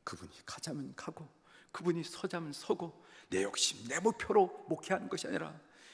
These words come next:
하나님의 뜻, 예수님의 뜻을 먼저 생각하는 그런 삶을 살겠다. 교인 한 분 한 분을 헌신자로 세우는 일에 관심을 기울이기 시작했어요. 음.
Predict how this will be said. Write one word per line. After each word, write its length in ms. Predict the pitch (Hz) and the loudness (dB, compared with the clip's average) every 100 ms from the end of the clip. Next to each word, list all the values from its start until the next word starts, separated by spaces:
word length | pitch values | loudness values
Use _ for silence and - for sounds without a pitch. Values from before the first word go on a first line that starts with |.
| - | -10
하나님의 460 | - 98 87 82 80 - | -6 -6 -6 -6 -8 2
뜻, 340 | 190 - - - | 4 4 -2 -2
예수님의 400 | - - - - | -2 -2 -6 -6
뜻을 340 | 92 - 82 - | -6 -6 -8 -10
먼저 300 | - 85 - | -10 -10 -10
생각하는 540 | - - 160 - 185 170 - - | -8 -6 -6 -4 -6 -8 -14 -14
그런 180 | - 208 | -10 -8
삶을 380 | - - 156 160 | -10 -10 -10 -8
살겠다. 760 | - - - - - - - - _ _ _ _ _ _ _ _ - - - - | -10 -10 -14 -14 -14 -16 -20 -20 _ _ _ _ _ _ _ _ -20 -20 -16 0
교인 380 | 110 101 95 | 4 4 2
한 340 | 95 - 113 92 | -2 -2 0 0
분 180 | 95 87 | -2 -4
한 220 | 107 92 | -2 0
분을 420 | 98 131 113 - - - - - | 2 2 2 -4 -18 -20 -18 -8
헌신자로 720 | - - 175 185 165 156 151 | -4 -2 -2 -2 -4 -4 -4
세우는 460 | - 113 104 101 | -4 -2 -2 -2
일에 380 | 98 98 104 92 - - - | -2 0 -2 -4 -12 -20 -14
관심을 500 | - 123 113 - 143 | -12 -8 -6 -8 -10
기울이기 400 | - - - - | -12 -14 -12 -8
시작했어요. 500 | - - - - - _ _ | -8 -10 -12 -12 -14 _ _
음. 140 | 143 | -20